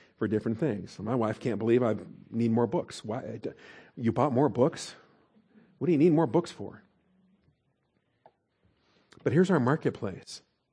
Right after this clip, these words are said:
And as needed, when you are so earthly minded, you are completely oblivious to the spiritual realities.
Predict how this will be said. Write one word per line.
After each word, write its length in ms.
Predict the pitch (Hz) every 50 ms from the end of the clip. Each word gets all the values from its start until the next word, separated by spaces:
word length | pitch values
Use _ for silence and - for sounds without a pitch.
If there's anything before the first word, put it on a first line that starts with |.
| _ _ _ _ _ _ - - - - 185 -
And 160 | 151 151 156
as 180 | 160 151 127
needed, 600 | 151 151 170 214 247 254 226 185 156 139 147 156
when 260 | 165 151 160 170 170 165
you 140 | 170 165
are 120 | 160 151 135
so 360 | - - - 196 202 214 202
earthly 400 | 165 185 202 196 202 - 190 185
minded, 480 | 175 160 165 190 208 202 165 151 143 143
you 180 | 151 151 151
are 100 | 147 139
completely 540 | 135 - - 147 - - 180 190 160 170 175
oblivious 580 | 151 120 131 165 190 160 147 139 135 135 - -
to 140 | - 151
the 60 | 135 131
spiritual 460 | - - 156 151 151 147 - 156 147
realities. 600 | 147 147 147 156 165 156 135 117 110 107 -